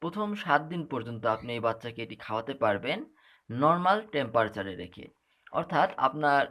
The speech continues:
রুমের যে নরমাল তাপমাত্রা রয়েছে, এই তাপমাত্রায় কিন্তু এই বোতলটি খোলার পরে আপনি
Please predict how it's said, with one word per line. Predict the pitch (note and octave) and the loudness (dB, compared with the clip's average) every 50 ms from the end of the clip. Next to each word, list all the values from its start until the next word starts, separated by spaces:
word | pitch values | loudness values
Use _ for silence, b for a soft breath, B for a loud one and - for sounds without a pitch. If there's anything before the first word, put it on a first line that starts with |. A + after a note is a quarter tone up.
| - - | -4 -8
রুমের | A#2+ C#3+ E3+ F3+ E3+ C3+ D3 E3 D3+ | -4 -4 -2 0 0 0 0 0 -2
যে | C#3 C3+ | -2 -2
নরমাল | B2 A#2+ B2 C3 C#3 D3 C#3+ C#3+ C#3 | 0 0 0 0 2 2 2 2 2
তাপমাত্রা | C#3+ C3 A#2 A#2 B2 A#2+ A#2 A#2 - A#2+ A#2 | 4 2 2 2 0 -4 -6 -4 -2 -2 -2
রয়েছে, | G#2+ A2 A2 G#2+ G#2 - - D3+ G#3 - - _ B B B B B B B | 0 0 -2 -2 -4 -6 -8 -6 -6 -6 -8 _ B B B B B B B
এই | - D#3 | -6 -2
তাপমাত্রায় | D3+ D#3+ D#3 D3 D3 D#3+ D#3 D#3 D3+ - D#3+ D#3 | 2 4 4 4 4 4 -2 -2 -2 -2 -4 -2
কিন্তু | D3+ C#3+ C3 B2+ C3 B2+ | -2 -4 -8 -8 -6 -8
এই | A#2+ | -6
বোতলটি | A2 A#2 A2+ A2+ B2+ B2+ A#2+ A#2 A#2 - _ - B2+ - | -6 -6 -6 -4 -4 -4 -4 -4 -6 -14 _ -12 -12 -10
খোলার | - - - B2 B2+ C3 C3+ B2 | -12 -12 -8 -4 -2 0 -2 -2
পরে | B2 - A2+ A2 A2 | -2 -2 0 2 2
আপনি | G2+ G2+ - - D3 F#3+ | 0 0 -2 -4 -8 -8